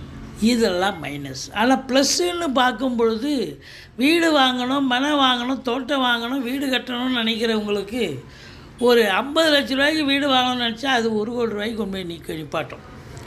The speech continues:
அதனால உங்க எஸ்டிமேட்டை எந்த அளவுக்கு கம்மி பண்ணிக்கணுமோ அந்த அளவுக்கு கம்மி பண்ணிக்கிங்க.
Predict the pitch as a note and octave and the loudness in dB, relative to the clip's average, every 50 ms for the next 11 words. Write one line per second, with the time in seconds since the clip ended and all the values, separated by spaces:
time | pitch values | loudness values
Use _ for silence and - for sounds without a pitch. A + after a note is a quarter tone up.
0 | - - - - - - - - F3+ G3 A3 A#3+ A#3 A#3 A#3 B3 A3+ G#3+ G3+ F#3 | -14 -14 -14 -14 -14 -14 -10 -4 0 2 4 4 4 4 4 2 2 0 0 -2
1 | E3+ F3 F#3+ G3+ - - - D#4+ D4+ D4+ D4 B3+ A3+ - - C4+ B3 C4+ B3+ - | -2 -2 -2 -4 -4 -4 -2 -2 0 2 2 2 0 0 -2 -4 -4 -4 -4 -6
2 | - F#3 G#3 C4 C#4 C4+ C4+ A#3+ A3+ A#3+ B3+ B3+ C4 A3 - C4 C4 C4 - - | -8 -8 -6 -6 -4 0 0 2 2 0 0 -2 -4 -4 -4 -6 -6 -6 -6 -8
3 | - - - - - - - - - - F#3+ G3 B3 C4+ C4 G#3+ G#3+ A3+ G#3+ G#3+ | -16 -18 -18 -16 -16 -16 -16 -14 -8 -6 -6 -4 0 0 0 2 2 2 2 2
4 | F#3 G3 F#3+ F#3+ G3 A3+ A3+ G3 F3+ E3+ F#3+ G3 G3 G#3+ G#3+ - - D#3+ E3+ G3+ | 0 0 -2 -2 0 0 0 0 0 -2 -2 -2 -2 -4 -6 -6 -8 -8 -6 -4
5 | G#3+ - E3 F3+ F3 F3 F#3 E3 E3 F3 E3 E3 F3+ G3 | -4 -4 -4 -6 -6 -6 -8 -10 -10 -10 -10 -8 -8 -10